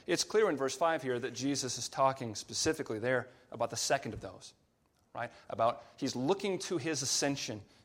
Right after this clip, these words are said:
and his session as his ultimate glorification. Uh,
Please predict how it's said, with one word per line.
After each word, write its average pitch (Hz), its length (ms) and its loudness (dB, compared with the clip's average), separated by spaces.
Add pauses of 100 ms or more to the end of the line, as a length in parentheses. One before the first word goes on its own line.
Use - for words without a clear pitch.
and 113 160 -4
his 117 140 0
session 120 480 0 (2000)
as 120 200 0
his 123 140 2
ultimate 151 400 4
glorification. 131 840 0 (1300)
Uh, - 100 -6